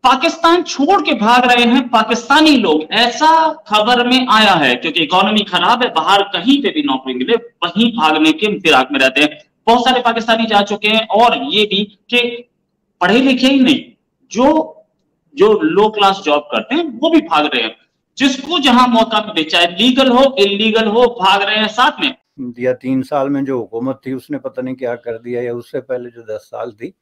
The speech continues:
Speaker 2: मेरे नजदीक ये जो है ना, ये एक लंबा, एक लेंथी प्रोसेस था। देखे ना, जब आप अपने आप को क्लियर, अपने का, जो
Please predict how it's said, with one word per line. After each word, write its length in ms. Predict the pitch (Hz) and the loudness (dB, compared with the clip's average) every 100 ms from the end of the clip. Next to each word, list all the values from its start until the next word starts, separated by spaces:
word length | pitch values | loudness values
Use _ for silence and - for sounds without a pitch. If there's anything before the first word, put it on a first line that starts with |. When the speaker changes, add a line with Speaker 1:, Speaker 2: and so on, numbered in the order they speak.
| _ _ _ _ _ - | _ _ _ _ _ -8
Speaker 2:
मेरे 360 | 131 180 196 | -2 0 0
नजदीक 400 | 202 170 143 175 185 | -2 -4 -6 -8 -6
ये 200 | 180 185 | -4 -4
जो 180 | 185 190 | -2 -4
है 120 | 196 | -4
ना, 60 | |
ये 260 | 233 202 180 | -8 -6 -6
एक 80 | 170 | -6
लंबा, 500 | 165 135 143 156 151 | -6 -4 -2 -2 -2
एक 180 | 143 135 | -4 -8
लेंथी 340 | 127 131 151 | -10 -10 -10
प्रोसेस 540 | 143 127 117 - 143 _ | -8 -6 -8 -10 -12 _
था। 220 | - _ _ _ _ _ _ _ _ _ _ - | -20 _ _ _ _ _ _ _ _ _ _ -8
देखे 260 | 131 139 | -6 -6
ना, 120 | 196 | -6
जब 280 | 202 160 156 | -2 0 2
आप 220 | 165 170 | 2 2
अपने 280 | 175 156 185 | 0 -2 -4
आप 220 | 185 170 165 | -4 -4 -4
को 300 | 175 175 170 | -4 -4 -6
क्लियर, 440 | 170 175 180 165 | -8 -4 -2 -2
अपने 480 | 156 147 156 156 151 | -2 -4 -6 -8 -8
का, 480 | 139 147 143 139 139 | -8 -8 -6 -6 -8
जो 280 | 131 135 | -8 -8